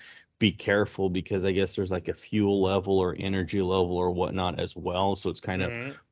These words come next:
Speaker 1: multiple, um, you know, kind of things you have to pay attention to. And the only reason I know that is because another podcast I listened to, they,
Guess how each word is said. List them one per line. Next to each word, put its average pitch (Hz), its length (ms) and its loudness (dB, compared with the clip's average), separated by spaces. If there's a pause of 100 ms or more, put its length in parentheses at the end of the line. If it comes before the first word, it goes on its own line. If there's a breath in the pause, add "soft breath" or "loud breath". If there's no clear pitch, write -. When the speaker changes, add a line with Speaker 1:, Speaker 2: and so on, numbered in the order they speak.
(160)
Speaker 1:
multiple, 98 800 2
um, 90 520 -2 (280)
you 95 180 0
know, 92 300 -2 (100)
kind 95 180 -2
of 85 100 -4
things 95 280 -2
you 87 100 -4
have 90 240 -2
to 85 240 -6 (480 loud breath)
pay 98 160 4
attention 90 460 -4
to. 95 200 2
And 98 100 4
the 101 60 6
only 98 160 4
reason 95 260 2
I 92 60 2
know 92 200 2
that 92 180 2
is 87 180 -2
because 90 200 0
another 85 200 -2
podcast 85 480 -6
I 85 40 -2
listened 85 380 -6
to, 87 180 -4
they, 85 340 -2